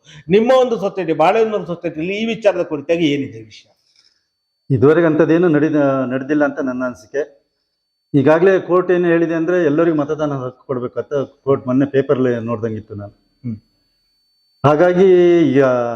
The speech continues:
Speaker 2: ಈಗ ಯಾರು ಕೋರ್ಟಿಂದ ಇದು ಮ-, ಓಟು ಇದು ತರ್ಬೇಕಂತ ಯಾರು ಹೋಗಿಲ್ಲ ಅಂತ ನನ್ನ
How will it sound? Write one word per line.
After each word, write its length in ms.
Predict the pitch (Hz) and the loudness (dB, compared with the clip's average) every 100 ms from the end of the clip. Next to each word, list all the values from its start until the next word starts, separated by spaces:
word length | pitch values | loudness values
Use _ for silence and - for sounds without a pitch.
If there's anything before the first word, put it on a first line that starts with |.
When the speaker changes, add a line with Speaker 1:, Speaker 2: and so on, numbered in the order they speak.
| 101 - _ _ _ _ - | -10 -18 _ _ _ _ -6
Speaker 2:
ಈಗ 140 | 135 | 0
ಯಾರು 480 | 135 147 175 170 165 | 2 4 4 2 0
ಕೋರ್ಟಿಂದ 440 | - 151 156 165 160 | 0 -2 0 -2 0
ಇದು 400 | 151 151 139 139 131 117 110 - _ _ _ _ _ _ _ _ _ - 135 | 2 0 -2 -2 -2 -6 -10 -16 _ _ _ _ _ _ _ _ _ -8 -4
ಮ-, 580 | 120 113 110 110 104 - _ _ 160 | -2 -2 -4 -6 -8 -12 _ _ 2
ಓಟು 420 | 143 156 139 131 | 2 4 2 2
ಇದು 140 | 127 | -2
ತರ್ಬೇಕಂತ 580 | 123 135 143 156 143 135 | -2 -2 0 0 -2 -2
ಯಾರು 380 | 143 131 131 131 | 0 0 0 -2
ಹೋಗಿಲ್ಲ 580 | 123 117 113 127 131 127 | -2 -4 -4 0 0 0
ಅಂತ 160 | 127 | -2
ನನ್ನ 260 | 151 117 | -6 -8